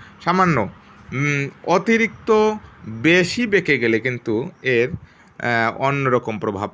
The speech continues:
পড়বে, কিন্তু যদি সামান্য এরকম বেঁকে যায় তাহলে কিন্তু লাভ ম্যারেজ হওয়ার সম্ভাবনা, আহ, রয়েছে। এরপরে দেখুন এখানে যে ভাগ্য রেখাটি থাকে,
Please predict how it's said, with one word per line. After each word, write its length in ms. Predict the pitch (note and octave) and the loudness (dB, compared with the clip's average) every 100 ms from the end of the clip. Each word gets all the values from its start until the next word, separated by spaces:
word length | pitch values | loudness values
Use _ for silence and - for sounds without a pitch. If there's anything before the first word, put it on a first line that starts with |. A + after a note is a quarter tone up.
| - | -2
পড়বে, 240 | C3 G2 - _ _ - | 0 0 -6 _ _ -4
কিন্তু 220 | D#3+ E3+ F#3 | -2 0 2
যদি 200 | D#3 C3 | 2 0
সামান্য 360 | - B2+ C3+ C3 | -4 -4 -2 2
এরকম 280 | A#2+ A2 G#2+ | 0 0 -4
বেঁকে 240 | G#2 G#2 B2 | -4 -2 -2
যায় 140 | C3 E3+ D#3+ | -2 -2 -6
তাহলে 280 | G#2 A#2 A2 | -4 -2 -2
কিন্তু 320 | A2 G#2 - A3 _ _ _ - | -4 -8 -10 -10 _ _ _ -4
লাভ 300 | A#2 B2+ B2+ | 0 0 0
ম্যারেজ 280 | B2 A#2 G#2+ G#2+ | -2 -2 -2 -2
হওয়ার 240 | A#2+ E3+ - | 0 0 0
সম্ভাবনা, 460 | E3+ C#3+ C#3 C3+ D#3+ | -4 0 -2 0 -4
আহ, 800 | C#4+ _ _ _ _ - A#2+ A#2+ C3 | -6 _ _ _ _ -6 0 2 4
রয়েছে। 380 | F3 D3+ - G#2 - _ _ _ _ | 4 4 0 -12 -14 _ _ _ _
এরপরে 460 | - F3+ F#3 G#3+ G#3 | 0 0 2 0 0
দেখুন 460 | D#3 C#3 E3+ C3 A2+ D3 _ _ _ _ _ - | 0 0 2 2 2 -4 _ _ _ _ _ -2
এখানে 420 | D#3+ D#3+ G#3 G#3+ | -2 0 -2 0
যে 180 | G3 G#3 G3+ C#3 | 0 2 0 -2
ভাগ্য 420 | - C3+ C#3+ E3+ | -2 0 0 0
রেখাটি 440 | A3 G3 C#3 C3 A2+ | 2 2 0 -4 -4
থাকে, 420 | - G#2 - G2 | -2 -4 -4 -4